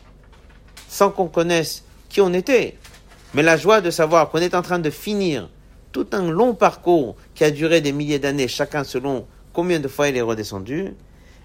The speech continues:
eh ben, on se trouve à la dernière génération. C'est évident que c'est dans cette génération-là que va s'accomplir la promesse de Dieu que chacun sera maintenant finalisé, parfait, les six cent treize mitzvot qu'il lui fallait lui.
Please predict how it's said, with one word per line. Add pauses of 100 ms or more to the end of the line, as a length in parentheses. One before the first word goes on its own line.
eh
ben,
on
se
trouve
à
la
dernière
génération. (420)
C'est
évident
que
c'est
dans
cette
génération-là (280)
que
va
s'accomplir (440)
la
promesse
de
Dieu (420)
que
chacun
sera
maintenant (380)
finalisé, (280)
parfait,
les
six
cent
treize
mitzvot
qu'il
lui
fallait
lui.